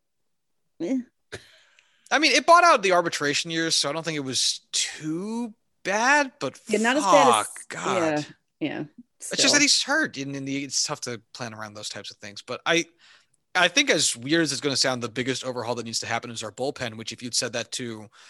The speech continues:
Speaker 2: twenty seventeen, twenty eighteen, Josh, I would think that'd be insane because we had, s-, uh, I mean, our bullpen was ridiculous. And now,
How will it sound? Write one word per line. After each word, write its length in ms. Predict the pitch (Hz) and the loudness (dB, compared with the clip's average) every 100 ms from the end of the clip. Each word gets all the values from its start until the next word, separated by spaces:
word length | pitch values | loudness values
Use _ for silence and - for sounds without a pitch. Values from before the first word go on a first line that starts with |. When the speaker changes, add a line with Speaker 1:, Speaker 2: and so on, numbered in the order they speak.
| _ _ _ - | _ _ _ -10
Speaker 2:
twenty 460 | - 131 117 123 | -8 -6 -6 -4
seventeen, 580 | 117 139 120 123 127 120 | 0 0 -2 -6 -8 -8
twenty 360 | 113 123 113 120 | -8 -8 -6 -4
eighteen, 340 | 113 117 135 123 | -4 -4 -4 -2
Josh, 360 | 127 139 143 | 0 0 0
I 80 | 127 | -4
would 240 | 120 120 - _ - | -6 -8 -12 _ -12
think 140 | 131 | -6
that'd 160 | 120 110 | -4 -4
be 100 | 117 | -4
insane 540 | 107 - 147 120 101 - - - _ | 0 0 2 -2 -6 -18 -20 -20 _
because 220 | 107 120 | -8 -6
we 100 | 120 | -4
had, 160 | 113 113 | -2 -2
s-, 300 | - - - - | 2 2 2 -2
uh, 200 | 110 113 | -4 -4
I 20 | |
mean, 120 | 113 113 | -4 -4
our 80 | |
bullpen 300 | 117 131 123 113 | -2 -4 -6 -6
was 160 | 110 | -6
ridiculous. 420 | 123 147 135 110 117 | -2 -2 -2 -4 -6
And 120 | 113 | -6
now, 460 | 127 139 135 123 | -4 -2 -2 -4